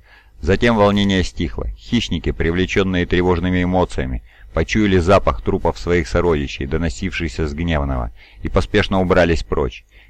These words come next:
Крейсер продолжал путь по следам, оставленным яростной бездной. "Что-то изменилось?" — спросил Цест,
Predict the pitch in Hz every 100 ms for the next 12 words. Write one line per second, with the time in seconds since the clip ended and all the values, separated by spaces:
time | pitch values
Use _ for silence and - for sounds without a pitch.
0 | - 98 113 110 71 - - 95 101 92
1 | 98 95 107 98 90 - 92 87 78 -
2 | 80 - 87 82 78 73 78 80 71 -
3 | 76 69 78 65 62 57 - _ _ -
4 | _ - - 110 123 107 120 131 131 78
5 | - 87 87 98 87 - 90 -